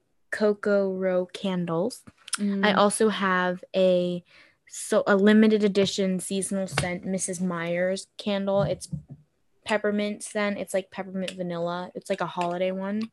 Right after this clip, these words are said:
Speaker 2: Ooh, peppermint vanilla.
Speaker 1: Like candy cane. And then I have this one. It's, like,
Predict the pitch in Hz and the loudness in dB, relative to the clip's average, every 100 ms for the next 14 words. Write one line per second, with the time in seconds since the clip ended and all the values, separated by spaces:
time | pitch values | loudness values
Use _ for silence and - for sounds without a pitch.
0 | 220 240 202 - 202 247 254 202 185 175 | -6 -4 -6 -8 -10 -2 0 0 -4 -6
1 | 170 175 214 139 117 175 277 - - 240 | -4 -4 -2 -4 -4 -2 -2 -2 0 2
2 | 240 220 - 180 - - - - _ _ | 2 0 -2 -6 -6 -4 -6 -6 _ _
3 | _ 214 226 247 254 262 254 214 220 247 | _ 0 2 4 2 2 0 0 0 -2
4 | - 247 247 240 240 240 - - 214 208 | -2 -2 0 0 0 -2 -8 -8 -6 -6
5 | - 220 214 202 - | -6 -4 -2 -4 -8